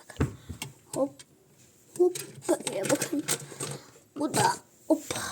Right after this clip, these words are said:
Arayın. Taşıyın. Ben tabiri çok severim. Eh, mesela o benim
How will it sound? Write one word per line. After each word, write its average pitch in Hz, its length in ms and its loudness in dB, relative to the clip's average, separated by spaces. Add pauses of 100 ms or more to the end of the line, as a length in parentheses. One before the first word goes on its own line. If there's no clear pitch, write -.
(160)
Arayın. 262 280 4 (1500)
Taşıyın. 226 840 -6
Ben 233 260 0
tabiri 359 680 4
çok - 260 0
severim. - 760 -6 (2500)
Eh, 226 340 -4
mesela 247 420 2
o 247 180 4
benim 233 240 4